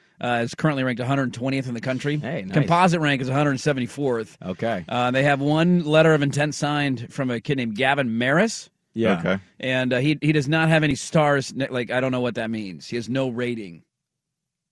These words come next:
Speaker 2: Uh, that means he's so good they don't even know how to have stars to give
Speaker 1: He's
Speaker 2: him.
Speaker 1: out of Ellensburg, Washington.
Speaker 2: Oh,
Speaker 1: The Ellensburg,
Speaker 2: Ellensburg.
Speaker 1: Ellensburg Rodeo is a great time.
Speaker 2: Uh, Ellensburg, that's, uh, Central Washington,
Speaker 1: Central
Speaker 2: right?
Speaker 1: Washington,
Speaker 2: My
Speaker 1: yeah.
Speaker 2: nephew goes there.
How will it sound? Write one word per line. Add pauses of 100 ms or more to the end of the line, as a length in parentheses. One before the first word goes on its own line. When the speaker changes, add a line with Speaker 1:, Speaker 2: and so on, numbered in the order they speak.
Speaker 2:
Uh,
that
means
he's
so
good
they
don't
even
know
how
to
have
stars
to
give
Speaker 1:
He's
Speaker 2:
him.
Speaker 1:
out
of
Ellensburg,
Washington. (280)
Speaker 2:
Oh,
Speaker 1:
The
Ellensburg,
Speaker 2:
Ellensburg.
Speaker 1:
Ellensburg
Rodeo
is
a
great
time. (120)
Speaker 2:
Uh,
Ellensburg,
that's,
uh, (240)
Central
Washington,
Speaker 1:
Central
Speaker 2:
right?
Speaker 1:
Washington,
Speaker 2:
My
Speaker 1:
yeah.
Speaker 2:
nephew
goes
there.